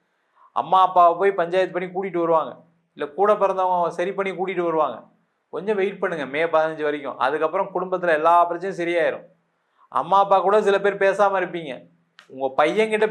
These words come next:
பேசாம இருப்பீங்க, பொண்ணுகிட்ட பேசாம இருப்பீங்க. அந்த மே மாசத்துக்கு அப்புறம் அப்படியே ரத்த கண்ணீர் வரும். "ஐயோ, என் பையன்கிட்ட பேசாம போயிட்டேனே, என் பொண்ணுகிட்ட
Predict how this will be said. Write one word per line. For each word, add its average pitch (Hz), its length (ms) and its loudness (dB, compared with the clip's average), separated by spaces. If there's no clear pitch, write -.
பேசாம 202 380 2
இருப்பீங்க, 160 440 -6
பொண்ணுகிட்ட 208 420 -2
பேசாம 196 380 0
இருப்பீங்க. 170 300 -8
அந்த 120 160 -8
மே 170 200 0
மாசத்துக்கு 196 480 0
அப்புறம் 196 200 2
அப்படியே 165 240 0
ரத்த 165 380 2
கண்ணீர் 202 280 0
வரும். 156 220 2
"ஐயோ, 160 480 -4
என் 139 200 -6
பையன்கிட்ட 175 440 -2
பேசாம 175 400 0
போயிட்டேனே, 165 380 -6
என் 147 180 -10
பொண்ணுகிட்ட 156 320 -8